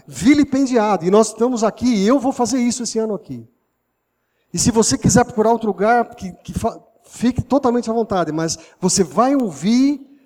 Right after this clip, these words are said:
esse ano, comigo e com os outros pastores, sobre Jesus.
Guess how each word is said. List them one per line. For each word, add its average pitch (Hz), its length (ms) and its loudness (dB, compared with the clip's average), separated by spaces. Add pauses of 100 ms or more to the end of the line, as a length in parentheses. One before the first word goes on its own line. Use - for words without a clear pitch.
(360)
esse 208 440 2
ano, 214 440 0 (280)
comigo 208 540 0
e 254 40 -2
com 214 160 -8
os 170 80 -6
outros 220 200 -2
pastores, 220 760 -2 (380)
sobre 185 480 -2
Jesus. 185 840 -6